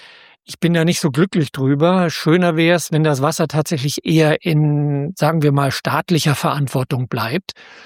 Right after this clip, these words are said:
und der dann immer noch sagen kann, wer,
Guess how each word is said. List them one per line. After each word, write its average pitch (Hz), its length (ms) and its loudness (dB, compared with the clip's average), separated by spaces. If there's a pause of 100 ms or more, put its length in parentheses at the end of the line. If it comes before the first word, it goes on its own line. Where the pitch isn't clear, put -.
(380)
und 147 400 2 (180)
der 151 360 2
dann 165 160 0
immer 165 180 -2
noch 147 100 2
sagen 143 260 0
kann, 143 240 -2
wer, 135 160 2